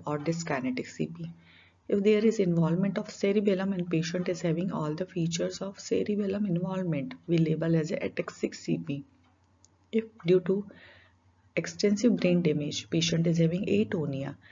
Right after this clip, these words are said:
we label as a atonic C P, and sometimes the picture is mixed. So we label as a mixed C P.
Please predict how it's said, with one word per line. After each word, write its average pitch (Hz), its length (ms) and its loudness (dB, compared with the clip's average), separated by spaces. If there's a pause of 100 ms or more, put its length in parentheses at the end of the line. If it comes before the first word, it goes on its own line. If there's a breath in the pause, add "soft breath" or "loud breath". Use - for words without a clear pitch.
(300 loud breath)
we 180 80 4
label 165 380 4
as 165 180 6
a 165 60 0
atonic 185 600 0
C 147 220 -2
P, - 300 -6
and 190 100 -4
sometimes 202 440 -2
the 208 80 -2
picture 185 320 -2
is 180 200 -4
mixed. - 460 0 (800 loud breath)
So - 180 2
we 165 80 8
label 170 380 6
as 170 180 2
a - 80 -2 (100)
mixed 185 600 0
C - 280 -2
P. 170 220 -6